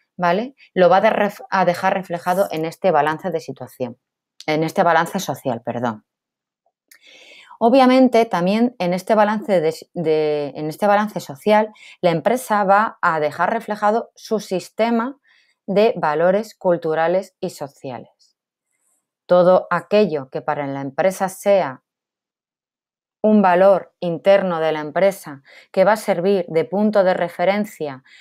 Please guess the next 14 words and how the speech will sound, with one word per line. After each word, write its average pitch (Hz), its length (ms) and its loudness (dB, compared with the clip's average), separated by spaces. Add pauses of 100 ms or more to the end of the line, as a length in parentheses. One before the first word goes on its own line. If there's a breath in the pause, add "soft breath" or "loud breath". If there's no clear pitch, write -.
(140)
tanto 180 380 -2
para 165 180 2
sus 160 200 -10
trabajadores 156 920 -2 (320 soft breath)
como 175 360 0
para 156 520 2
todos 208 380 6
los 196 160 0
que 185 100 -4
tengan 190 320 -4
relación 165 500 -6
con 147 180 -6
la 165 80 -6
empresa, 240 640 -4